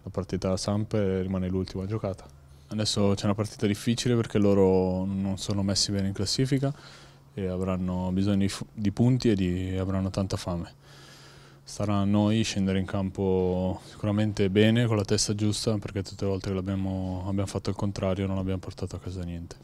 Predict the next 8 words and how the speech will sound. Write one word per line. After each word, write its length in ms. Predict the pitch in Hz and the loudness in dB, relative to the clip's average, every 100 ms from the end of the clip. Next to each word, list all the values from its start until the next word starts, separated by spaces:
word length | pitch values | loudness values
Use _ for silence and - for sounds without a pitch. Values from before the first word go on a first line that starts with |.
| - | -20
Vedi 380 | - 98 95 92 98 | -10 -4 -2 2 2
Empoli, 500 | 107 107 110 110 113 - - - - | 2 -2 -4 -4 -6 -16 -20 -20 -20
stesso 920 | - - 98 - 92 92 95 95 95 101 | -14 -10 -8 -4 -2 -2 -4 -6 -8 -4
Cagliari, 440 | 104 98 98 95 - - - - - - - - - | 0 2 2 -2 -8 -18 -20 -20 -20 -20 -20 -20 -20
sicuramente 560 | - 107 101 107 104 | -4 0 2 2 2
non, 180 | 104 101 | 2 2
non 360 | 98 98 95 98 | 2 0 0 -2
commetteremo 1080 | 107 101 95 - 98 95 92 92 92 92 | -2 -2 -2 0 0 0 -2 -4 -6 -8